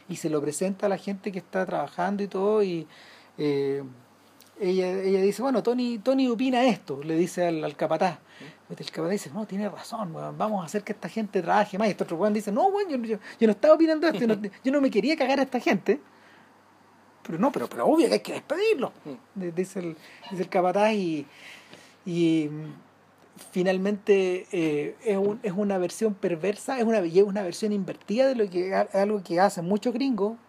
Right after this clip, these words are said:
Speaker 1: en los colegios, y no sé si los alemanes, es el día en que los hijos visitan a los papás en su pega.
Speaker 2: Ya.
Speaker 1: ¿Cachai? Los niñitos, y es una cosa que está súper institucionalizada en algunas partes.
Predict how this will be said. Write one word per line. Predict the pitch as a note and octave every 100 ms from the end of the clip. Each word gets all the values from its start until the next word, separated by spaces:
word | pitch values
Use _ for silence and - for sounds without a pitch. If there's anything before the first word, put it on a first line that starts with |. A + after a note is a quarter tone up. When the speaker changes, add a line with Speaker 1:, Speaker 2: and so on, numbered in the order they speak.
| _ _ -
Speaker 1:
en | E3+
los | E3+
colegios, | - G3+ G3+ G#3
y |
no | F3+
sé | E3 C4+
si | C4+
los | A3+ G3
alemanes, | G3+ F#3+ E3 C#3+ _ - - - -
es | E3+
el | F3 F3+
día | A3
en | G3+
que | G3+
los | F3+ D#3+
hijos | A3+ G#3 A3
visitan | F3+ F3 A3 G#3+
a |
los | G#3
papás | - F3+ G3+
en | G3+
su | - F3
pega. | G#3 D#3 - _ _ -
Speaker 2:
Ya. | A#2+ A#2+ - _ _ _ _ _ _ -
Speaker 1:
¿Cachai? | D#3 - E3+ G3+
Los | A3+ A3
niñitos, | C#4 D4+ D4 B3 C#4+ - -
y | F#3+
es | G3+
una | G#3+ G#3
cosa | A#3 A3
que |
está | G3 A3
súper | A3+ A#3 B3
institucionalizada | A3 A#3+ G3+ A3+ G#3 G3+ B3+
en | B3+
algunas | A#3+ A#3+
partes. | - A3+ - D3+